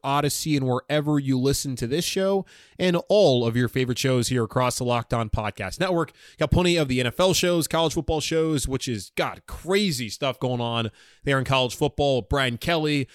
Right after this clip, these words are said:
leaving to go to L S U and Lincoln Riley going to U S C. Wild things going on there, so make sure you go check out those podcasts all across the network. And follow me, Julian Council, on Twitter, at Julian Council, where every single Friday throughout the season, unless there's a holiday going on that time,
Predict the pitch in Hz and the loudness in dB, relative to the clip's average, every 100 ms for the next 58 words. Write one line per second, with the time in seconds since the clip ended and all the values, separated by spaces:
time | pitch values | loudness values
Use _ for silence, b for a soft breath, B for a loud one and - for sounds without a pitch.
0 | B 131 147 143 139 131 - 127 113 - | B -2 0 2 2 0 0 -2 -2 -4
1 | 185 170 160 139 131 143 123 113 151 151 | 0 2 4 2 0 -2 -4 -2 -2 0
2 | 151 139 127 117 110 104 - 165 147 143 | 0 0 -2 -2 -4 -4 -2 0 2 2
3 | 139 135 139 127 131 123 113 113 123 120 | -2 -2 -4 -4 -4 -2 -4 -2 -2 -2
4 | 131 123 135 120 - 127 123 113 120 113 | -4 -6 -8 -8 -6 -6 -6 -4 -4 -4
5 | 117 110 104 110 104 - - b b 139 | -4 -4 -6 -8 -8 -12 -16 b b 0
6 | 127 117 120 110 - - 117 120 117 120 | 0 0 -2 -2 -4 -6 -4 -2 0 -2
7 | 113 113 113 135 127 165 156 147 185 208 | -2 -2 -2 -4 -2 0 0 -4 -6 -10
8 | _ _ - 139 131 120 127 131 - 131 | _ _ -4 0 0 0 0 0 -2 -2
9 | 107 104 143 131 120 127 123 - 131 120 | -4 -4 -2 -2 -2 -2 -4 -2 -2 -2
10 | 117 120 117 120 104 B B B - 160 | 0 -2 0 -2 -4 B B B 0 2
11 | 156 165 147 - 151 139 131 135 131 - | 2 2 0 2 2 2 2 2 0 0
12 | 110 170 160 156 147 - _ _ _ _ | 0 2 2 2 0 -6 _ _ _ _
13 | _ _ - 139 139 143 - 135 117 104 | _ _ -8 0 2 2 2 2 2 2
14 | 131 143 135 117 139 135 131 131 131 131 | 4 4 4 2 2 2 0 0 0 -4
15 | - 131 127 123 | -2 0 0 0